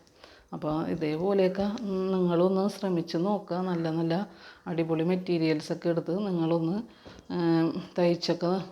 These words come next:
കൊടുത്ത് നോക്കുക. അപ്പോൾ നിങ്ങൾക്കും ഒരു വരുമാനമാവും. നല്ലൊരു കാര്യമാണ് അത് തന്നെ. വീട്ടിൽ തന്നെ നമുക്ക് ഇരുന്ന് ചെയ്യാൻ പറ്റിയൊരു സംഭവമാണ്.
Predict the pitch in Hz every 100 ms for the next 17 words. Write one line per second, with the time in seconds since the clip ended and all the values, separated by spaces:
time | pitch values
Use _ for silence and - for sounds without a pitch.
0 | - 185 180 175 175 185 180 156 160 175
1 | 175 160 - 165 170 175 180 165 160 160
2 | 170 160 170 - - - - 180 165 160
3 | 160 190 175 160 175 175 170 165 160 165
4 | 165 170 165 175 175 175 180 180 170 170
5 | 170 160 156 170 170 170 165 180 175 160
6 | 160 170 160